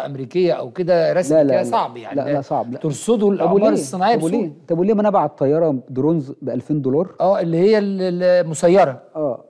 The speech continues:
Speaker 2: الدر-،
Speaker 1: مم.
Speaker 2: المسيرة بألفين دولار وعليها صاروخ مثلًا بخمسمية دولار ولا حاجة، حاجة بسيطة، يعمل العملية دي ويرجع، إيه المشكلة؟
Speaker 1: مم. ما خسرناش الطيارة، ما
Speaker 2: آه، وعلى فكرة، إ-، إ-، إسرائيل عندها درونز مفخخة.
Speaker 1: آه.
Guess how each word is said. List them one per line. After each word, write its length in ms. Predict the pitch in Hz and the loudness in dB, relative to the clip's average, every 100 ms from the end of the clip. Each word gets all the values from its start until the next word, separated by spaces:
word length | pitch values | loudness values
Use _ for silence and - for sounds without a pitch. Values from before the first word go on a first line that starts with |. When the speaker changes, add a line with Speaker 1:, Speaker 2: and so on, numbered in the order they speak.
| 135 | -8
Speaker 2:
الدر-، 300 | 127 156 156 | -4 -2 0
Speaker 1:
مم. 60 | |
Speaker 2:
المسيرة 540 | 147 151 143 156 156 127 | 0 -2 -2 0 2 2
بألفين 380 | 127 135 165 160 | 0 -4 -4 -2
دولار 240 | 151 175 | 2 2
وعليها 260 | 147 139 160 | 2 2 0
صاروخ 340 | - 143 143 | -2 -2 -2
مثلًا 400 | 135 135 127 120 | -6 -4 -4 -4
بخمسمية 580 | 113 110 107 120 120 131 | -6 -6 -8 -12 -6 -6
دولار 320 | 135 127 143 | -4 -4 -2
ولا 160 | 131 117 | -2 -4
حاجة، 280 | 131 156 175 | -8 -6 -6
حاجة 180 | 143 | -4
بسيطة، 440 | 139 120 156 202 208 _ _ _ _ - | -4 -4 -6 -6 -10 _ _ _ _ -2
يعمل 220 | 156 190 | 0 2
العملية 280 | 180 170 185 | 2 2 0
دي 80 | 190 | 0
ويرجع، 320 | 208 175 110 | 0 -2 -6
إيه 100 | - | -8
المشكلة؟ 360 | 165 165 - - _ _ | -8 -8 -8 -12 _ _
Speaker 1:
مم. 240 | 170 151 110 101 _ _ _ _ _ _ - | -12 -12 -12 -18 _ _ _ _ _ _ -8
ما 100 | 147 | -6
خسرناش 460 | - 151 151 170 | -4 -4 -2 -4
الطيارة، 340 | - 139 147 170 | -4 -2 0 0
ما 180 | 160 160 | 2 2
Speaker 2:
آه، 60 | |
وعلى 180 | 151 139 | 4 2
فكرة، 260 | 208 196 175 | 0 2 2
إ-، 20 | |
إ-، 340 | 151 147 147 147 | 0 0 0 0
إسرائيل 300 | - 156 185 | 0 2 2
عندها 300 | 156 151 175 | 2 2 0
درونز 320 | 143 180 156 | 2 0 0
مفخخة. 520 | 143 123 - 127 - - _ _ | -4 -4 -6 -8 -8 -20 _ _
Speaker 1:
آه. 280 | 143 127 120 | -4 -4 -6